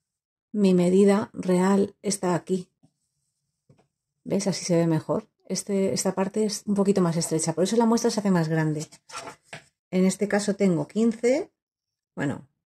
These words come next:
me he ido un poquito más de tamaño, no pasa nada, pero como puedes ver aquí, he ido creciendo sin darme cuenta. Vale, eh, para que te orientes son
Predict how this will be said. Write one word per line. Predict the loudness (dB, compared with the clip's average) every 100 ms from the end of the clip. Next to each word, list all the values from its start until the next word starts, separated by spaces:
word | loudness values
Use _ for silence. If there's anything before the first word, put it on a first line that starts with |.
| -10
me | -2 0
he |
ido | 2
un | 0
poquito | -2 -2 -2
más | -2
de | -2
tamaño, | -2 -2 0
no | 0
pasa | -2 -6 -4
nada, | -2 -4 -6 _ _ _ _ -14
pero | -4 -4
como | 0 -2 0
puedes | 0 2
ver | 2 0
aquí, | 0 -2 -4 -4 -10 _ _ _ _ _ _ _ _ _ _ _ _ _ _ _ _ _ _ _ _ _ _ _ _ _ _ _ _ _ _ _ _ _ _ _ _ _ _ _ _ _ _ _ _
he | 2
ido | 6 6
creciendo | 4 0 2 4 4 2
sin | 0
darme | 0 -2 0
cuenta. | 2 2 2 -6 _ _ _ _ _ _ _ _
Vale, | 0 2 2 0
eh, | 4 4 6 4 2
para | 2 2
que | 4
te | 4
orientes | 6 6 6 2
son | 2 2 0